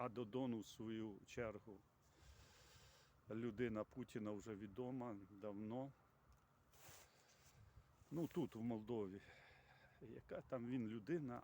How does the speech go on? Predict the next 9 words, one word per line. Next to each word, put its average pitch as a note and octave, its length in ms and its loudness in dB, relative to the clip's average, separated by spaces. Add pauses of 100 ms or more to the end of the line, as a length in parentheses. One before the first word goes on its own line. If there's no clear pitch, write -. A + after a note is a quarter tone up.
але A2 420 0 (1300)
так A#2+ 280 -2
от G#2 200 -8
називається, G2+ 720 -6 (420)
називають. G2+ 600 -6 (960)
Далі G#2 320 -2
друга G#2+ 520 0 (120)
за A2 180 -2
величиною, A2 880 -2